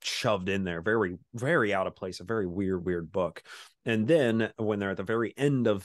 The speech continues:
the writing the Book of Mormon, that's when they go back to the beginning and write First and Second Nephi, and then the minor prophets that get us into Mosiah. So the authorship history is notable because what we s-, tend to see is that the First and Second Nephi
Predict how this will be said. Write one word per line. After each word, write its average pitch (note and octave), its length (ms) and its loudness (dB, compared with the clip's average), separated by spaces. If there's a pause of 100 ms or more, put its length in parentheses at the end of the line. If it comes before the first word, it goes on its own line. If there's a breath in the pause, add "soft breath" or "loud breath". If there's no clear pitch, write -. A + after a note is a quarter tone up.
the - 80 -12
writing G2+ 380 0
the F#2 60 -2
Book F2 200 -4
of G2 60 -2
Mormon, A2 340 2
that's G2 200 -2
when F#2+ 100 -2
they F2+ 100 -4
go F#2 140 -2
back F#2 300 -2
to G2+ 120 -8
the F#2 80 -4
beginning G2 420 0
and F2 120 -2
write E2+ 180 -2
First - 300 -2
and F#2 80 -8
Second F2+ 320 -6
Nephi, G2+ 520 0
and F2+ 160 -4
then F2+ 100 -4
the E2+ 60 -2
minor F#2 280 0
prophets - 420 -4
that F2 180 -4
get F#2 160 0
us - 180 -2
into F2 260 -8
Mosiah. E2+ 500 -10 (720 loud breath)
So A#2 420 4
the A2+ 180 0
authorship E3 520 0
history G2+ 420 -2
is F#2 140 -4
notable F#2 380 0
because G#2 760 0 (300 loud breath)
what G#2+ 280 2
we G#2 420 -2
s-, - 260 -10
tend C#3+ 300 0
to A#2 200 -4
see A#2 380 0
is F2+ 100 -2
that F#2 140 0
the F2+ 100 -4
First C#3+ 380 2
and A2 100 -4
Second G#2 340 -2
Nephi F2+ 520 -4